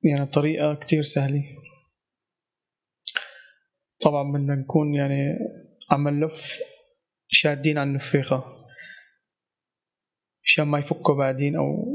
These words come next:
تبعدوا عن بعضهم، وبنضل بنلف فيها تقريبا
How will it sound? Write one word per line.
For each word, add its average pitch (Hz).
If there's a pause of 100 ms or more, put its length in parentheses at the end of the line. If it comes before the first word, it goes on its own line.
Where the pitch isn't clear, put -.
(720)
تبعدوا 139
عن 131
بعضهم، 131 (3250)
وبنضل 175
بنلف 170
فيها 160
تقريبا 151